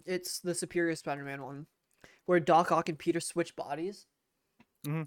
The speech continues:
Speaker 1: And
Speaker 2: I know
Speaker 1: Doc
Speaker 2: what you're
Speaker 1: Ock
Speaker 2: talking about.
Speaker 1: punches, uh, I think it was Scorpion, he knocks his jaw off. And he's like, "What? He ha-, he has this much power? Why didn't he use it?" And he's like, and Peter's like, "'Cause I don't kill people.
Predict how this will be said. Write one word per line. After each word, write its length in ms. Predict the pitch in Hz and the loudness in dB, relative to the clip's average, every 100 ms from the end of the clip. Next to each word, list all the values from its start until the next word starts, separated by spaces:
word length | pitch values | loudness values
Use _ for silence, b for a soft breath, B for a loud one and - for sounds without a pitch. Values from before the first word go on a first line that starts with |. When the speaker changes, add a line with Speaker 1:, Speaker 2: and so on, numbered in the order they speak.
| - | 0
Speaker 1:
And 280 | 185 170 170 | 2 2 0
Speaker 2:
I 20 | |
know 100 | 139 | 2
Speaker 1:
Doc 200 | 160 170 | 4 4
Speaker 2:
what 60 | 196 | 2
you're 80 | |
Speaker 1:
Ock 60 | 196 | 0
Speaker 2:
talking 60 | 120 | -2
about. 160 | 113 - | -10 -12
Speaker 1:
punches, 760 | - 185 180 202 202 - - - | -2 -2 0 -2 -2 -8 -10 -4
uh, 240 | 175 165 160 | 0 0 -2
I 60 | |
think 160 | 165 180 | -4 -4
it 40 | |
was 100 | 156 | -4
Scorpion, 560 | - - 165 165 202 220 | -6 -4 0 2 2 -2
he 140 | 196 | 0
knocks 340 | 165 151 175 - | 0 2 0 0
his 220 | 175 143 | -2 -2
jaw 400 | 139 156 131 151 | -6 -4 -2 -2
off. 320 | 175 196 226 _ _ b b b b b b b _ - | -2 -4 -6 _ _ b b b b b b b _ 0
And 140 | 185 | 2
he's 160 | 196 185 | 4 4
like, 260 | 156 - - _ _ _ _ _ _ _ _ _ _ _ _ _ - | 4 2 -12 _ _ _ _ _ _ _ _ _ _ _ _ _ -14
"What? 240 | 135 156 - 202 _ 277 _ b | -8 -8 -10 -20 _ -20 _ b
He 160 | - 180 | -4 4
ha-, 100 | 185 | 4
he 100 | 190 | 6
has 120 | 202 185 | 4 4
this 160 | 190 | 0
much 160 | 214 - | -2 -2
power? 360 | 131 151 202 | 0 4 4
Why 160 | 156 156 | 4 2
didn't 180 | 165 170 | 2 -6
he 120 | 165 | -4
use 260 | 165 185 143 | -2 -4 -4
it?" 180 | 113 - | -10 -8
And 100 | 180 | -6
he's 160 | 175 165 | -4 -4
like, 140 | 156 | -4
and 160 | 170 156 | -4 -6
Peter's 220 | 170 165 | -4 -4
like, 240 | 147 135 - b b | -6 -8 -14 b b
"'Cause 220 | - 190 | 0 4
I 180 | 170 160 | 4 4
don't 320 | 165 165 165 | 2 -2 -4
kill 220 | - 175 | -6 -4
people. 500 | 170 - - - 160 | -4 -10 -16 -12 -14